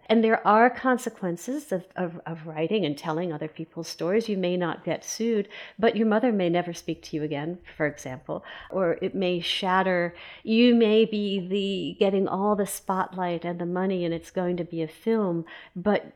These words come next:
you find yourself isolated by people in the family who are angry with you for, for publishing what you've published. So there's just, there is no way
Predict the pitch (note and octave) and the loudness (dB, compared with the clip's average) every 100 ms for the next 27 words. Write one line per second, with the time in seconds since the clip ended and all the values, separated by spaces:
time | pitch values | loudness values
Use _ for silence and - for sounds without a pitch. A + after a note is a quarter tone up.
0 | E3 E3 G3+ G3+ G#3+ G3 - G3 G3 F3+ | -14 -6 -2 0 0 0 -2 0 0 0
1 | F#3 - F#3 E3+ F3+ F3+ F3+ F#3 F3 E3 | -4 -2 -4 -2 2 2 0 -6 -4 -4
2 | E3 D#3+ D#3 - E3+ E3+ D#3+ D3+ E3+ D#3+ | -2 -6 -6 -10 -8 -6 -6 -8 -8 -6
3 | D#3 D#3 D#3+ D3+ D3+ D#3 D#3 D#3 C#3+ - | -6 -6 -8 -6 -4 -4 -4 -4 -6 -8
4 | C#3+ C#3 - C3+ - - C3+ - E3 D3+ | -6 -6 -8 -12 -12 -14 -14 -12 -10 -10
5 | - D3+ - D3+ - C#3+ C#3 - F3+ E3+ | -8 -10 -10 -12 -10 -8 -8 -6 -6 -6
6 | - - - A3+ G#3+ - A#3 A#3 - - | -10 -14 6 8 8 6 4 4 -10 -20
7 | - _ _ _ - - G#3 B3+ C4+ D4 | -20 _ _ _ -14 -4 6 10 10 8
8 | C#4 B3+ A#3+ F#3+ D3 | 8 6 6 4 -2